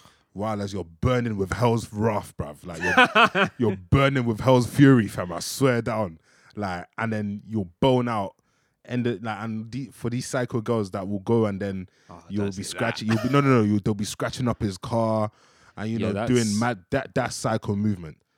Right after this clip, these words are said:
Speaker 2: Mm.
Speaker 1: And then the thing is, girls will go back, they'll think back on that situation and say, "That was so unnecessary of me."
Speaker 2: Some girls will not care.
Speaker 1: <clears throat> Anyway, but, you know, that's why a lot of guys won't tell girls situations or, or certain things going on. But at the same time,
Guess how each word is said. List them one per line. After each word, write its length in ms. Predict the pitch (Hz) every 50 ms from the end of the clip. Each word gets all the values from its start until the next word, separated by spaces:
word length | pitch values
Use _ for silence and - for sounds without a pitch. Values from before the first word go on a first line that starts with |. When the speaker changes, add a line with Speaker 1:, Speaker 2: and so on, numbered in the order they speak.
| _ -
Speaker 2:
Mm. 180 | 95 90 82 76 _ - -
Speaker 1:
And 140 | 95 107
then 80 | 113 107
the 80 | 107 107
thing 200 | - 143 131 123
is, 200 | 117 95 - 73 _ _ - _ - - - - - - _
girls 200 | - 98 101 98
will 40 | 92
go 160 | 82 98 95
back, 180 | 87 85 73 -
they'll 140 | 95 90 80
think 240 | - - 135 110 95
back 180 | 101 95 -
on 80 | 107 95
that 100 | 92 -
situation 260 | - 90 - 98 90
and 80 | 85 87
say, 160 | - - 90 85
"That 140 | 78 90 85
was 140 | 85 78
so 180 | - - 92 85
unnecessary 480 | 82 85 90 - - 80 80 78 78 78
of 120 | 73 -
me." 60 | - -
Speaker 2:
Some 200 | 104 107 117 117
girls 220 | 117 117 113 107
will 60 | 113 110
not 140 | 113 113 107
care. 220 | 120 120 123 98 _ - - 143 -
Speaker 1:
<clears throat> 160 | - 175 143 131 110 90 - _ _ _
Anyway, 360 | - 98 95 87 82 73 69 _ _ -
but, 280 | 85 101 101 95 - _ _ _ _ _ _ -
you 120 | 131 156
know, 220 | 147 123 107 104 - _ _ -
that's 240 | 165 180 170 -
why 200 | 110 120 123 120
a 160 | 113 101 92 104
lot 180 | 110 117 95
of 100 | 101 90
guys 260 | - 110 101 95 85
won't 220 | 90 98 98 90 -
tell 220 | - - 90 85
girls 480 | 80 - 92 85 80 76 76 - - _
situations 800 | - - - 101 - - 90 92 98 98 - - 82 76 73 87
or, 120 | 82 76 76 64 71
or 80 | 80
certain 320 | - - 92 85 71 65 -
things 200 | - 87 85 82
going 280 | - 87 80 80 82
on. 80 | 80 78
But 120 | 78 82
at 40 | -
the 60 | 85 -
same 240 | - 143 143 123
time, 340 | 110 113 107 95 87 85 87